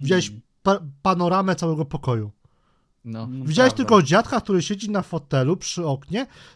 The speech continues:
Speaker 1: ze snajperką.
Speaker 3: No.
Speaker 1: Czy, znaczy, w sumie to jest tak naprawdę karabin sz-, kar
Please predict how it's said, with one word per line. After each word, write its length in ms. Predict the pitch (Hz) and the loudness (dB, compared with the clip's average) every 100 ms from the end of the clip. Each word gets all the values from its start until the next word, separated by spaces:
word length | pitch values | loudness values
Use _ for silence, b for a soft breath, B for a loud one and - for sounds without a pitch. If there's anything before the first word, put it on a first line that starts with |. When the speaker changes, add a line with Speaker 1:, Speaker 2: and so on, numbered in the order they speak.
| - | -4
Speaker 1:
ze 140 | 185 | -4
snajperką. 640 | - 240 - 143 - 117 113 _ _ _ _ _ _ _ - | -2 -4 0 -2 -2 -8 -10 _ _ _ _ _ _ _ -14
Speaker 3:
No. 140 | 120 | -10
Speaker 1:
Czy, 80 | 123 139 | -10 -6
znaczy, 280 | 165 175 196 | -2 0 0
w 40 | - | -2
sumie 180 | 202 | -2
to 80 | 202 | 0
jest 140 | 196 - B B | 0 -2 B B
tak 140 | 165 | -6
naprawdę 320 | 196 175 180 185 - | -4 -2 -2 -4 -2
karabin 920 | 180 180 160 170 170 160 160 170 175 | 0 0 0 0 0 0 -2 -8 -12
sz-, 180 | 147 - _ - 139 | -14 -14 _ -20 -4
kar 300 | 165 170 170 | 0 2 0